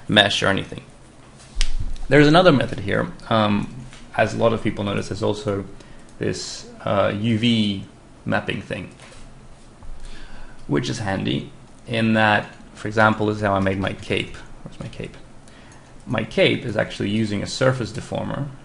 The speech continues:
As you can see, it's just a flat square. But I then have this, uh, surface, which is being deformed by a bunch of joints and whatnot.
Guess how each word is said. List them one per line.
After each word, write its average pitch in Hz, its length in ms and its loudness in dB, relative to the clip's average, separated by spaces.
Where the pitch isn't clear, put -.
As 131 120 -12
you - 40 -14
can 104 140 -10
see, - 160 -10
it's - 380 -12
just - 220 -8
a 110 40 -6
flat - 300 0
square. - 480 0
But 127 500 6
I 120 100 -4
then 131 220 2
have 123 240 4
this, - 440 -4
uh, 107 300 -4
surface, - 680 8
which - 200 -12
is 95 80 -4
being 98 200 -2
deformed 101 460 -2
by 92 140 0
a 92 80 0
bunch 95 280 -6
of - 240 -12
joints 104 400 -4
and 104 280 -10
whatnot. 104 440 -10